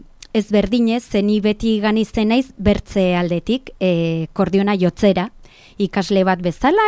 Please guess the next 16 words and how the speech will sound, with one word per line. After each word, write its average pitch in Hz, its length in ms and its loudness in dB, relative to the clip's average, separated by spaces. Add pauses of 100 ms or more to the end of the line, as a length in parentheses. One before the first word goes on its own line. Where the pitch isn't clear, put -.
edo, 180 240 4
bueno, 175 260 0
behinpin 180 720 -2
laguntzera, 185 1000 -2
laguntzaile 180 560 -4
bezala, 247 520 -2 (440)
eta 208 240 0
untekoan, 220 600 0
ba, 170 460 -2
tokatu 190 380 -2
zain 202 240 0
neri 190 220 0
bertze 180 720 0
aldetik 185 560 -2
egotia, 294 640 0 (160)
eh, 156 640 -2